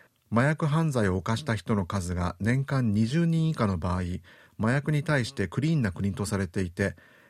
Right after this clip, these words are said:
韓国では麻薬正常国と呼んでいます。関税庁のユン・テシク庁長は、韓国は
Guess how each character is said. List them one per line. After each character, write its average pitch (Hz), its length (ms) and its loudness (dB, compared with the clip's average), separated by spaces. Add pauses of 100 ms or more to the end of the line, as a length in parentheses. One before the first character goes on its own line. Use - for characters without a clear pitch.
韓 139 200 -2
国 95 200 -6
で 98 60 -2
は 87 260 -2 (340)
麻 107 140 0
薬 135 460 -2 (200)
正 151 320 0
常 143 240 0
国 107 180 -2
と - 180 -4
呼 90 160 -2
ん 87 40 -2
で 82 100 -4
い 80 60 -4
ま 69 140 -8
す。 - 180 -12 (1300)
関 139 200 2
税 143 180 4
庁 104 220 0
の 95 260 0 (280)
ユ 135 120 2
ン・ 147 120 2
テ 151 140 0
シ - 100 -6
ク - 120 -16
庁 104 220 0
長 - 200 -4
は、 80 220 -6 (720)
韓 165 220 2
国 107 280 2
は 90 200 2